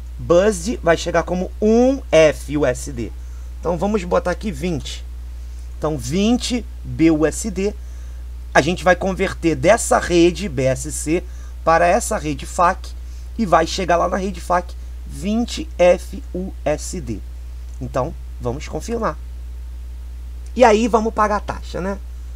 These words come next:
É taxa que não acaba mais. Paga a taxa. E paga a taxa. Toma a taxa.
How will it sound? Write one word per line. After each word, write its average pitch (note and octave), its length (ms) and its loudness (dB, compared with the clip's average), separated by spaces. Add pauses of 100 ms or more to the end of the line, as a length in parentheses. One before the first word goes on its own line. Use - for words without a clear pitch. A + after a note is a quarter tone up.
(300)
É F3+ 120 -4
taxa C3 420 -4
que B2 100 -10
não A#2 120 -6
acaba A2 280 -6
mais. F2 220 -8 (160)
Paga D#3 300 0
a - 20 -8
taxa. - 400 -12 (4000)
E F3+ 140 -4 (400)
paga F3 380 6
a - 20 0
taxa. A2 560 -4 (100)
Toma D#3+ 260 -6
a - 20 -6
taxa. - 480 -6